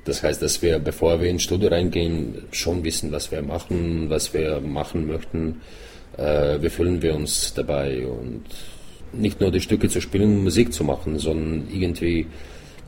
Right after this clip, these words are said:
im Kopf diese Idee zu haben, also, äh, in welche Richtung geht das alles und die, die kleinen Nuancen zu finden. Oft tun wir die ganzen Stücke verändern oder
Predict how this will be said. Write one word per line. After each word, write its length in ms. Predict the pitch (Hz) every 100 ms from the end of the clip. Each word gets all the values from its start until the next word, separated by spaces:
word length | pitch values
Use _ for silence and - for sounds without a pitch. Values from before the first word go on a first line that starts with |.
| -
im 200 | 104 90
Kopf 300 | 101 104 -
diese 240 | 92 82
Idee 240 | 87 95 101
zu 200 | 76 73
haben, 280 | 69 67
also, 260 | 67 73 73 73 76 76
äh, 320 | 78 76 73 73 -
in 120 | 95
welche 260 | 90 87 90
Richtung 300 | 87 - 82
geht 160 | 78 -
das 180 | -
alles 420 | - - - - - 76
und 260 | 76 71 - - - - - - - - - - - - -
die, 240 | - - 95
die 120 | -
kleinen 340 | - 80 85
Nuancen 540 | 76 76 80 - 73 - - - - - - - - -
zu 80 | -
finden. 380 | 78 71 71 - -
Oft 380 | 87 82 - -
tun 160 | 85 80
wir 160 | 80
die 120 | 76
ganzen 320 | 76 71 - -
Stücke 340 | 80 - 73
verändern 680 | - 76 76 80 80 80 78
oder 400 | 67 69 64